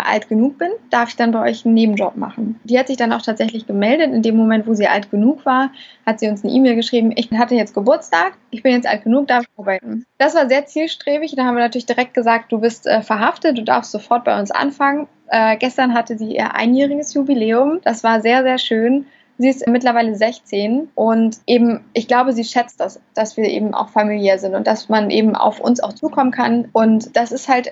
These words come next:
für mich so ein, so ein Ding gewesen, wo ich halt gemerkt habe, okay, das funktioniert. Also die Leute kommen halt auch wieder, wenn sie <laughs> dürfen.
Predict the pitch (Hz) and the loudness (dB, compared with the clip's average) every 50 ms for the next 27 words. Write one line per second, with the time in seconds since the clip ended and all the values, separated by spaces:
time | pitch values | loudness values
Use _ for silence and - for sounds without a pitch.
0 | - 220 220 262 254 269 294 285 - 240 226 226 220 220 226 226 220 220 214 254 | -6 -4 0 2 2 2 2 0 -2 0 0 0 -2 -2 -2 0 0 2 4 4
1 | 269 277 262 220 233 240 226 226 214 226 233 - 247 226 233 220 226 233 240 - | 4 4 4 4 2 2 2 2 0 -2 -2 -2 -4 -4 0 0 0 0 2 0
2 | 247 220 - - - 247 247 247 240 - - _ - 220 220 - - _ - - | -2 -4 -4 -4 -2 0 2 2 2 0 -2 _ -2 -2 -2 -4 -10 _ 0 2
3 | 254 247 240 - 247 240 254 277 262 - - 208 208 202 214 214 220 240 233 262 | 2 2 2 2 4 4 6 4 4 2 -2 -4 -4 -4 0 2 2 2 0 -2
4 | - - 233 240 220 214 214 214 - - 247 269 269 240 208 202 220 214 208 220 | -4 -4 -2 0 0 0 -2 -2 0 0 2 2 2 2 2 0 -2 -2 -2 -2
5 | 226 240 226 214 - - 233 240 240 240 - 254 262 285 | -4 -4 -6 -8 -4 0 0 0 0 0 -2 -2 -2 -2